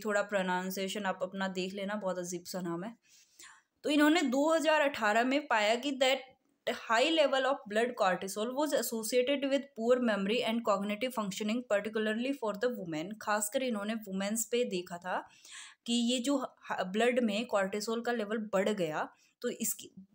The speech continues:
इसके बढ़ने की वजह से, इसके ज़्यादा टाइम तक बढ़े रहने की वजह से क्या होगा,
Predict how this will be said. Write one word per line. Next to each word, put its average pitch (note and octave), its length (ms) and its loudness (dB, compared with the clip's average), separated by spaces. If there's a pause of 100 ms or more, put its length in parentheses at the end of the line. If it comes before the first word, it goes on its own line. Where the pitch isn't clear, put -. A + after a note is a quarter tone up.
(220)
इसके - 200 -2
बढ़ने G#3+ 380 2
की A#3+ 140 -2
वजह F#3 200 0
से, A#3+ 120 -2
इसके B3 220 -2
ज़्यादा A3 540 2
टाइम A3+ 240 -2
तक G#3+ 140 -4
बढ़े F#3+ 320 2
रहने G3 260 0
की G#3 100 -8
वजह F3 300 0
से F#3+ 120 -4
क्या G#3 180 -2
होगा, F3 380 0